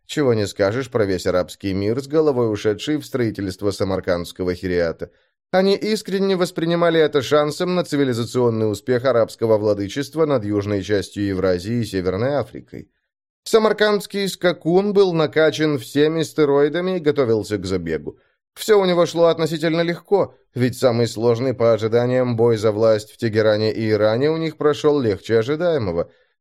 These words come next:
Видимо, молитвы и вера хириаторов открывали дороги к победам. Тут начиналось самое интересное.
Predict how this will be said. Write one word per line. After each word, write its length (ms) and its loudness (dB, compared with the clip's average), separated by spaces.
Видимо, 400 0
молитвы 560 2
и 40 0
вера 220 2
хириаторов 680 2
открывали 520 0
дороги 400 0
к 100 -16
победам. 600 -4
Тут 220 2
начиналось 640 0
самое 340 2
интересное. 640 -6